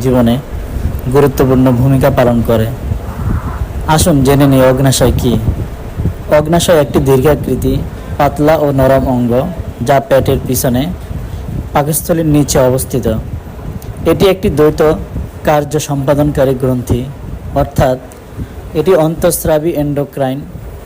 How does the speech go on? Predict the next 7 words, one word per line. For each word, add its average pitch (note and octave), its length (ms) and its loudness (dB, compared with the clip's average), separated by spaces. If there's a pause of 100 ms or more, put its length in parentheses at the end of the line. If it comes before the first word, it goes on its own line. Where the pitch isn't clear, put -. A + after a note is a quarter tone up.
(180)
এবং D3 180 2 (140)
বহিঃস্রাবী C#3+ 640 0 (320)
এক্সোক্রাইন C#3 560 -4 (420)
দুই E3+ 220 2
ধরনের D#3 380 -2
কাজই B2+ 380 -2
করে। A2+ 180 -4